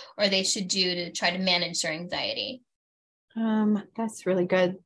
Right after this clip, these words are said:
Speaker 2: Um, Lorraine, I feel like, I feel like I can come up with three really practical ones that maybe have some subsets, but, um, I think, speaking of alarms, I think the very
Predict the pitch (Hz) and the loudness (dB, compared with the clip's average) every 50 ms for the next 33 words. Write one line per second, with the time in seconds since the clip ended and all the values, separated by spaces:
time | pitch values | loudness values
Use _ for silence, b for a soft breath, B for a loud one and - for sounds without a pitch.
0 | _ _ _ _ - 180 165 165 - - 165 - - 190 185 190 190 196 190 190 | _ _ _ _ 0 2 2 2 0 -2 -6 -4 -2 0 2 2 4 4 4 4
1 | 185 - 190 202 - - 254 277 285 233 202 190 190 - - B B B B B | 2 2 0 0 2 4 4 6 8 8 8 8 6 2 -6 B B B B B
2 | - - - 269 294 262 - - 226 196 - - 220 202 180 - - 214 214 220 | -6 0 4 6 6 6 6 6 4 4 4 4 4 4 4 4 4 6 8 8
3 | 214 214 214 - 175 - - _ - 226 196 202 226 226 226 220 208 185 196 202 | 8 6 4 2 -2 -2 -4 _ 0 0 2 4 6 6 6 6 4 4 4 2
4 | 202 190 185 - 180 175 180 175 - - - 196 185 185 196 196 190 185 - - | 2 2 2 4 4 2 2 0 -4 -4 -2 -2 0 0 0 0 0 0 -2 -2
5 | - 196 190 196 190 196 190 - 190 185 180 - - 180 175 170 - - 180 170 | 0 0 2 2 2 2 2 2 2 2 2 0 -2 -2 -4 -2 -2 0 0 0
6 | 175 - - - 170 160 - - - - - - 208 190 175 - - B B B | 0 -2 0 2 2 2 2 0 -4 -8 0 4 6 6 6 4 2 B B B
7 | B B B B - 226 214 208 202 196 196 190 185 180 180 - b b b _ | B B B B 8 10 10 10 10 10 8 6 4 2 0 -4 b b b _
8 | - 226 220 220 247 233 214 214 202 - - b b b b b _ - - - | 4 6 8 10 10 10 10 8 4 2 -4 b b b b b _ -16 0 4
9 | - 202 196 - 214 214 214 202 220 214 214 214 208 196 196 190 190 196 202 - | 4 4 6 6 6 8 8 8 8 8 8 8 8 6 4 2 2 0 0 2
10 | 214 196 185 - 185 180 180 180 190 196 | 0 0 2 2 2 4 4 4 4 2